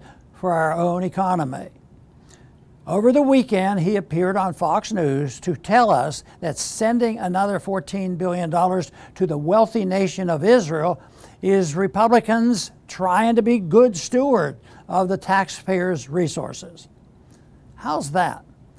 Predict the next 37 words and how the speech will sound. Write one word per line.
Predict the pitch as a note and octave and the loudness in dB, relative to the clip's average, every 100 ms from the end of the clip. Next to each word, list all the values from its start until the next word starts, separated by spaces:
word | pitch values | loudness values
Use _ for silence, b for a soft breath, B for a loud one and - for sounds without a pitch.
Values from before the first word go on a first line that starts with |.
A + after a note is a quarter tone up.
| b - | b -2
Well, | A#3+ B3 | 0 2
he | G#3 B3+ | 2 2
came | B3+ A#3+ | 2 2
up | C4+ - | 2 0
with | G3+ D3 D#3 | 0 -2 0
the | F#3+ F3+ | 2 2
gimmick | C#3+ F3+ D4 G3 F#3 E3+ B B B | 0 2 2 2 -2 -6 B B B
that | F#3+ G3 | -4 0
they | G3 | 0
would | F#3 F#3+ F#3 - | 2 0 -2 -4
cut | G#3+ A3 G#3 | -2 -2 -4
fourteen | - D4 C#4+ - A3 G3+ | -6 -4 -4 -2 -2 0
billion | G3+ G3+ G3 | 0 -2 0
dollars | G3 G#3+ F#3 | 2 2 0
from | G#3+ | -4
the | F#3 | 0
I | F#3 G3+ | 2 2
R | A3+ G#3+ | 2 2
S | F#3 G#3 - B | 2 0 -4 B
and | B3 A3+ | -8 -6
send | - G#3 F#3 | 0 0 0
it | F#3+ F3+ | -4 -2
to | A3+ A#3 | 2 6
Israel. | D4 A3 E3 - - - - - - | 6 4 -6 -8 -12 -20 -20 -20 -16
Said | - F#3 D#3 | -4 -2 -2
Johnson, | D3+ E3 F#3+ B3 D#4+ - - | -2 -2 -2 -4 -6 -10 -10
"Instead | G#3 - A#3+ A#3 | -6 -4 0 2
of | F3+ | 2
printing | - G3+ F#3+ F#3 D#3 C#3+ | 0 -2 -2 -2 -4 -2
new | F#3+ G3 | 0 2
dollars | F3 F#3+ B3+ F#3 F3+ G3+ E3 | 4 6 6 4 0 -4 -4
or | D#3 | -4
borrowing | C3+ F3 A3 F#3+ E3+ | 2 4 6 4 -2
it | E3+ - | -4 -4
from | E3+ | -6
another | C3+ D#3 G3 F#3 D3+ | -4 -2 -2 -2 -4
nation | E3+ A#3+ B3+ F3+ D3+ | -2 -2 -2 -4 -6